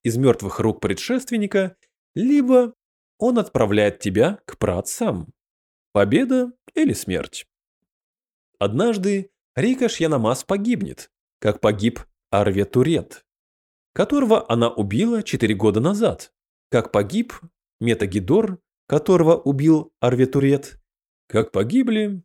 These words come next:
почти все бывалые векселарии. Или она однажды выйдет в отставку, как вышел Тасфар Ксизен, и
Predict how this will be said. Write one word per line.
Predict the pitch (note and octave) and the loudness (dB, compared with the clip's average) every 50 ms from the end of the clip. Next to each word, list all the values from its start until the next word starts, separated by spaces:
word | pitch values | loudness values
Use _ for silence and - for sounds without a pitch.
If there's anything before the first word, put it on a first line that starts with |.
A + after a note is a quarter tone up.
| _ | _
почти | - G#3 - - - - - F#2+ | -2 -2 -2 -2 -2 -6 -6 -6
все | - - - A3 D4 C#4 | -6 -4 -4 -4 -4 -4
бывалые | G3+ C3+ F#2+ G#2+ A2 G#2+ A#2 C#3 D3 C3+ B2 A2+ G#2+ | -4 -2 0 0 4 4 4 4 4 2 2 0 0
векселарии. | F#2+ G2+ F#2+ - - - F2+ F2 F2+ F2+ F2 E2+ E2 C2+ G#1 - - - _ _ _ _ _ _ _ _ _ _ _ _ _ _ _ _ _ _ _ _ _ _ _ | 0 -2 -4 -6 -6 -6 -2 -2 -2 -2 -2 -4 -6 -8 -10 -14 -18 -20 _ _ _ _ _ _ _ _ _ _ _ _ _ _ _ _ _ _ _ _ _ _ _
Или | - - A3+ C#4+ C4+ A#3+ | -2 -2 0 0 2 2
она | B3 A#3+ A#3 A3 A3 A3 | 2 2 2 2 2 2
однажды | G#3 E3 C3+ D#3 D#3 C3 B2+ A#2+ A#2+ | 2 2 2 0 0 0 2 0 2
выйдет | A2 B2+ B2 G#2+ G2+ - | 2 4 2 2 0 0
в | G#2 | -2
отставку, | F#2+ - - - C#4 D4 C#4 - - - B3+ A#3+ A3+ G#3+ G3 - _ _ _ _ _ _ | -2 -2 -2 -2 -2 -2 -2 -2 -2 -2 -2 0 0 -2 -4 -8 _ _ _ _ _ _
как | - E3 E3+ E3+ - | -2 -2 -2 -2 0
вышел | C#3+ E3 F3+ F3 - E3 D#3+ D#3 C#3+ - _ _ _ | 2 2 2 4 2 0 0 -2 -2 -8 _ _ _
Тасфар | - B2+ B2 - - - B2+ A#2+ - | -2 -2 -2 0 0 2 2 2 2
Ксизен, | - - - C3 A#2 G#2 A2+ B2 B2 B2 B2+ B2+ _ _ _ _ _ _ _ _ _ _ _ - | -2 -6 -4 -4 -2 -2 0 -2 -2 -2 -6 -12 _ _ _ _ _ _ _ _ _ _ _ -2
и | G3 A#3+ C#4+ D4 D4 | 2 2 2 2 0